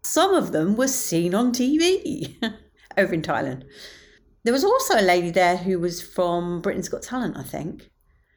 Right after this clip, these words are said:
She was of mature years and she had a snake around her neck. Now, I have never seen a single episode of Britain's Got Talent, so I cannot comment at all. The other thing about Monday is my friends, lots of my friends were at comedy,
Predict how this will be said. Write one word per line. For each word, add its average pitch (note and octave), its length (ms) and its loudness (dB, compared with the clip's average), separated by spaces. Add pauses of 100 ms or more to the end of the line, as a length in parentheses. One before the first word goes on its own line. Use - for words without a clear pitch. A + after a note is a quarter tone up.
(540)
She G#3+ 260 -4
was G3+ 240 2
of G3+ 220 -2
mature G#3+ 400 0
years E3 640 0
and F3 160 -4
she G3+ 100 -2
had F#3+ 140 -4
a F#3+ 60 -2
snake - 500 -6
around E3+ 300 -2
her F3+ 100 -4
neck. C#3+ 340 -4 (100)
Now, F#3+ 200 2
I B3+ 160 2
have A#3 180 -4
never A3+ 220 0
seen F#3+ 540 0
a F#3 160 2
single A3+ 500 0
episode D3+ 640 -2
of F3 240 -8
Britain's D#3 240 -4
Got - 180 -8
Talent, D#3 460 -4
so D#3+ 120 0
I F3+ 280 2 (120)
cannot - 380 0
comment F#3 380 0
at E3+ 160 -6
all. D3+ 320 -4 (1600)
The A#3+ 100 4
other D#4 260 4
thing A3+ 240 2
about G3 220 0
Monday F3+ 640 2
is G3 100 0
my F#3+ 460 2
friends, A#3+ 880 0
lots G3 400 2
of G3+ 80 -2
my F3 200 4
friends F3 520 0
were G#3 180 2
at A#3 220 0
comedy, E3 760 0